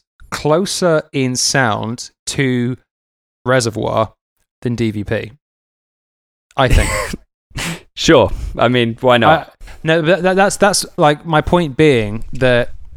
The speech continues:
Speaker 1: if it comes down to it and you put those two songs up against each other, I'm not gonna try and work out where things go.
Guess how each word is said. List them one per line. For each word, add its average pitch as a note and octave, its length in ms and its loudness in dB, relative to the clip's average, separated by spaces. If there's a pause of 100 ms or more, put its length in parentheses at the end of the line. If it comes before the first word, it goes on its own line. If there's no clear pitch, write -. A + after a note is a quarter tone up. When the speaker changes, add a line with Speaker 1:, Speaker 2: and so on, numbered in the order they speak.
(140)
Speaker 1:
if C#3+ 160 0
it D3 100 -4
comes D#3+ 320 0
down E3+ 300 2
to G#2+ 240 -2
it A2 200 -2
and B2 120 -4
you A#2 60 -4
put C3 180 -4
those C3 240 2
two A#2+ 140 -4
songs A2 260 -2
up A2+ 100 -4
against A#2 260 -6
each A#2 80 -6
other, A2+ 120 0
I'm A#2 140 0
not C3 140 -4
gonna B2 200 0
try B2 200 0
and A#2 100 0
work A#2 260 0
out A#2 260 2
where A#2+ 240 2
things A2 300 -6
go. A2 400 -2